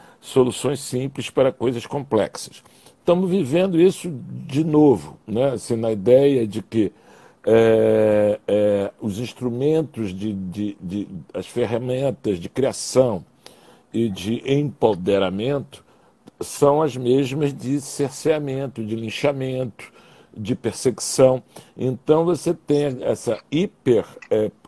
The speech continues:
essas hiperpossibilidades, essa tecnologia de ficção científica, com todo mundo de aldeão, com archote na mão e ancinho querendo linchar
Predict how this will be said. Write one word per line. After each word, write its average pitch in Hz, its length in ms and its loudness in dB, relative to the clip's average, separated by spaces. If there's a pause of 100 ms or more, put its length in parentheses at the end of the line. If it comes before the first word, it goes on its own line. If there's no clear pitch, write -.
(100)
essas 104 340 -4
hiperpossibilidades, 107 1300 -4 (360)
essa 107 260 -2
tecnologia 113 680 -4
de 98 60 -6
ficção - 440 -8
científica, - 880 -4 (520)
com 131 180 0
todo 156 400 0
mundo 151 480 2
de 131 160 4
aldeão, 143 640 6
com 139 140 0
archote 131 580 2
na 139 140 2
mão 131 360 0
e 139 80 -2
ancinho 147 760 -4
querendo 143 920 0
linchar 135 640 0